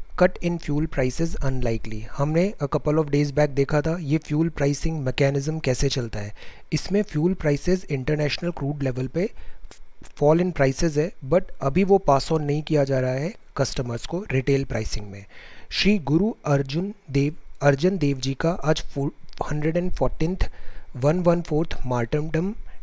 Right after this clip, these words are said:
day है। श्री गुरु अर्जन देव जी का आज फ़ोर हंड्रेड फ़ोर्टीन्थ मार्टरडम डे है। हम इसके बारे में जानेंगे, सिख रिलीजन और ये टेन गुरुज के बारे में और इनका contribution क्या है गुरु अर्जन देव जी का।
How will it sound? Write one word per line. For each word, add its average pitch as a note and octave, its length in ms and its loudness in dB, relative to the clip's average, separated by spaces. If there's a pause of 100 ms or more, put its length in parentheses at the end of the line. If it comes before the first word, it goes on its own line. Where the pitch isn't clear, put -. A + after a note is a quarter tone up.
day C3 180 2
है। G#2 280 -2 (280)
श्री - 260 0 (180)
गुरु C#3+ 260 2 (120)
अर्जन C#3+ 400 0 (120)
देव C#3 200 0
जी B2 180 0
का D#3+ 260 0 (140)
आज D#3+ 300 2 (480)
फ़ोर F#3+ 200 6
हंड्रेड F3+ 300 2
फ़ोर्टीन्थ D3 500 0 (180)
मार्टरडम D3 600 0 (140)
डे B2 160 0
है। G2+ 260 -6 (280)
हम D#3 140 0
इसके D3+ 260 0
बारे B2+ 240 0
में C#3+ 120 -2
जानेंगे, D3+ 420 0 (100)
सिख - 380 0
रिलीजन D#3 480 2 (120)
और C3+ 140 0
ये D#3+ 120 2
टेन D3 320 0 (140)
गुरुज B2 360 0
के B2+ 120 -6
बारे G#2+ 260 0
में G#2+ 140 -4 (260)
और D#3 200 0
इनका D3 280 2
contribution C#3 680 0
क्या C#3 180 0
है D3 260 0
गुरु C#3+ 200 0
अर्जन C#3 440 0 (140)
देव B2+ 240 0 (260)
जी A#2+ 140 -2 (140)
का। G#2 120 -10